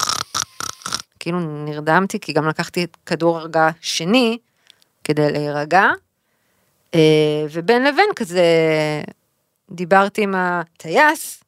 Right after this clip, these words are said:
אמרתי לו, "אבל למה המטוס ככה רועד, ומה זה אומר?" ואז הוא התחיל להסביר לי על הפיזיקה של הכל, של העננים שטסים, ולי זה עשה קצת יותר סדר בראש,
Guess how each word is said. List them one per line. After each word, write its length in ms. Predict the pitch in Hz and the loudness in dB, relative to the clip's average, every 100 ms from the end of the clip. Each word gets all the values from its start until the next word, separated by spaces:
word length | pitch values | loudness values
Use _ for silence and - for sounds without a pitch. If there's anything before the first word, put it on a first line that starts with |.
| - | -12
אמרתי 240 | 170 - | -10 -8
לו, 100 | 156 | -8
"אבל 180 | 156 151 180 | -8 -4 2
למה 260 | 285 349 | 4 4
המטוס 440 | 381 320 - 269 - | 4 4 2 2 0
ככה 300 | 165 - 156 | -8 -6 -8
רועד, 380 | - - 147 147 | -10 -16 -20 -16
ומה 320 | 156 190 247 | -2 0 2
זה 120 | 233 | 2
אומר?" 220 | 208 175 165 | -2 -4 -4
ואז 160 | 180 170 | -4 -4
הוא 40 | |
התחיל 220 | 165 - 139 | -10 -8 -8
להסביר 300 | 139 175 156 | -2 0 0
לי 60 | |
על 80 | 147 | -2
הפיזיקה 760 | 147 147 151 - 196 175 175 156 | -6 -8 -10 -2 0 2 0 -4
של 180 | - 147 | -6 -6
הכל, 260 | - 180 | 2 2
של 200 | 156 151 | 2 -4
העננים 380 | 147 151 165 175 | -4 0 0 0
שטסים, 440 | 165 - - 196 160 | -2 -10 -6 -6 -6
ולי 220 | 180 226 | 0 0
זה 100 | 196 | 2
עשה 200 | 175 - | -2 -4
קצת 340 | 185 - 165 - | -4 -4 -6 -8
יותר 220 | 165 160 | -8 -8
סדר 340 | - 156 160 | -6 -8 -8
בראש, 540 | 151 151 202 381 - | -10 0 0 0 -4